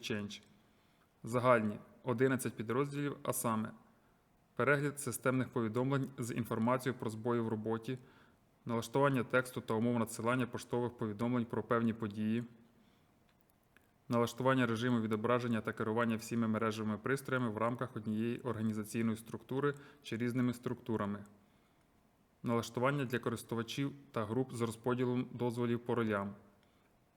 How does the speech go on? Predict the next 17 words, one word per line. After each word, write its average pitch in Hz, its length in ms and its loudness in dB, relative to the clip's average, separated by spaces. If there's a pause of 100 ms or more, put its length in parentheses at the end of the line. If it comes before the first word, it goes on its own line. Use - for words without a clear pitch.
(140)
І 135 60 2
наступний 139 480 0
розділ — 135 480 0
налаштування 120 580 0
самих 113 360 -2
ролей. 107 340 -4 (1080)
Налаштування 131 560 0
підключення 135 520 -2
до 110 120 -2
поштового 120 480 -2
серверу, 113 540 -2 (840)
налаштування 127 520 0
підключення 127 540 -4
до 110 120 -2
модуля 113 320 0
Secure 120 360 -6
Track, 107 240 2